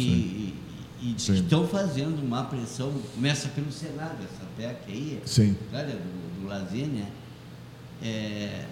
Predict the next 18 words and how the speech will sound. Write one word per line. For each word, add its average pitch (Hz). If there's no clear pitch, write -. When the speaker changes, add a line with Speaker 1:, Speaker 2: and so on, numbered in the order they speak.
Speaker 1:
porque 113
o 127
problema 127
diz -
que, 120
<coughs> -
que 170
essa 156
pec, 156
além 131
disso, 156
já, 147
agora 117
já 160
vai 151
tirar 135
uns 151
quatro, 170